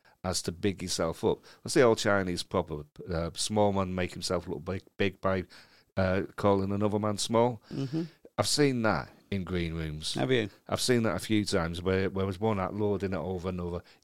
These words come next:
Speaker 1: giving advice in a patronising way, out loud to make him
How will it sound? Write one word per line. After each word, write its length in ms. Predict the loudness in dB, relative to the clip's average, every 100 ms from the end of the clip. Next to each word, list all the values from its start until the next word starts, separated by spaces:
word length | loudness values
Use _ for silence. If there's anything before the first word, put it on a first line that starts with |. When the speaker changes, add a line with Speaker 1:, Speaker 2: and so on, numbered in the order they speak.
| -6
Speaker 1:
giving 240 | -4 -2
advice 540 | -4 -4 -4 -2 -4
in 120 | -4 -4
a 60 |
patronising 760 | -2 -2 -2 -4 -2 -4 -6 -4
way, 280 | -4 -6 -10 -20 -20 -20 -20 _ _ 0
out 260 | 2 2
loud 520 | 0 -2 -2 -4 -6 -12 _ _ -6
to 120 | -4
make 280 | 0 -2 -2
him 240 | -4 -4